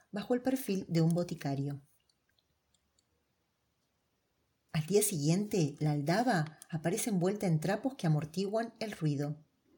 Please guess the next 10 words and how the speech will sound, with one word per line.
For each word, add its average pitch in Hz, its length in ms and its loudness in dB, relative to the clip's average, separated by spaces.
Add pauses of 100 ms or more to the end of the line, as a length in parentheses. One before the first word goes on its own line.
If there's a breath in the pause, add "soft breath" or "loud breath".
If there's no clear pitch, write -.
(480 loud breath)
Al 156 160 0
caer 202 160 2
la 269 160 4
noche, 208 420 2
llega 196 260 0
el 214 80 -2
carruaje 202 400 0
de 208 60 0
un 208 160 2
médico 208 560 2